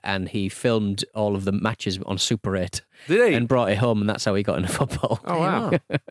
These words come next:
Speaker 2: it all makes sense in
Speaker 1: Yeah.
Speaker 2: the end. Uh, gentlemen, tonight, as we say, Liverpool, uh, and Arsenal are facing off in the, uh, the League Cup semi-final. Uh, Dirk Kuyt, former Liverpool man, has instructed Liverpool to just win,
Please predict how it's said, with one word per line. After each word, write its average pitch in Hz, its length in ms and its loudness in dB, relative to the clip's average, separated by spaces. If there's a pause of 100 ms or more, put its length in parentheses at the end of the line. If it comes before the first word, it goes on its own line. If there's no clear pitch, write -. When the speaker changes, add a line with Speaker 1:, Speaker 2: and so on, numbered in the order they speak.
(180)
Speaker 2:
it 117 220 -4
all 117 80 -10
makes 117 260 -8
sense 110 280 -6
in 131 100 2
Speaker 1:
Yeah. 135 80 6
Speaker 2:
the 135 60 4
end. - 140 -8 (400)
Uh, 151 140 0
gentlemen, 175 280 0
tonight, 113 320 2
as 78 100 -8
we - 40 -2
say, 82 200 -4
Liverpool, 82 520 -8
uh, 92 220 -10
and - 180 -10
Arsenal 87 420 -6
are - 40 -12
facing 90 460 -8
off - 240 -10
in 104 280 -2 (400)
the, 85 360 -4
uh, 80 360 -2
the 82 80 -14
League 85 220 -8
Cup - 360 -8
semi-final. 98 840 -2 (240)
Uh, - 160 -2
Dirk - 300 2
Kuyt, 240 260 2
former 135 240 0
Liverpool 113 320 0
man, 110 240 2
has 110 180 0
instructed 110 640 -2
Liverpool 113 460 0
to 92 160 -10 (100)
just - 300 2
win, 135 340 4